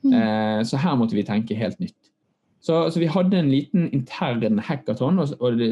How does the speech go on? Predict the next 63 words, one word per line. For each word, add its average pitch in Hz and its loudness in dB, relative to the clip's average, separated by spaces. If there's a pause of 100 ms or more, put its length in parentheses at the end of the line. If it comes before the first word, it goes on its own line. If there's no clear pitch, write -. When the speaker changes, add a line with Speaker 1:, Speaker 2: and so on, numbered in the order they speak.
Speaker 2:
vi 131 0 (140)
gikk 123 -4
gjennom 117 4
dette 113 -2
problemet, 127 0 (760)
og 135 -2
fant 135 0
ut 147 2
at 123 -2 (800)
det 147 2
var 175 4
jo 151 2
nesten 127 2
villig 127 2
for 117 -2
oss 113 -2
å - 4
leie 110 2
inn 123 2
en 98 0
person 117 0
som 110 -2
kunne 107 2
stå 120 0
og 110 -2
trykke - -4
på 98 -2
den 131 0
adgangsknappen. 120 0 (420)
Eh, 110 0
og, 113 2 (120)
og 117 2
vi, 113 2 (120)
eh, 107 2
og, 117 0 (100)
og 120 2
vi, 131 2 (180)
vi 131 0
startet 135 -2
med 117 2
den 113 4
tanken 110 0
der. 110 -4 (400)
Så - -4
fant 147 0
vi 147 2
ut 160 -2
at, 131 0
ok, 135 -2
men 143 2
i - -8
stedet 165 0
for 131 -2
å - -14
trykke 139 -4
på 127 0
den 139 0
knappen 147 -2
på 104 0
utsiden, 113 2
altså 113 0
den, 110 2
den, 110 2